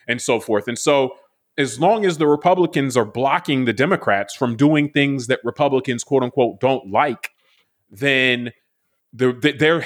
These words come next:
satisfied with their leadership. They're saying, "Okay, you, that's what we have you guys there for, is to make sure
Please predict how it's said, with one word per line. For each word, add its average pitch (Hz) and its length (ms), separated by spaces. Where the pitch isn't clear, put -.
satisfied 120 920
with 123 180
their 151 140
leadership. 247 440
They're 127 80
saying, 131 180
"Okay, 151 160
you, 135 140
that's 156 280
what 180 80
we 160 120
have 151 160
you 151 80
guys 123 240
there 143 180
for, 113 260
is 107 120
to 120 60
make 131 180
sure 120 360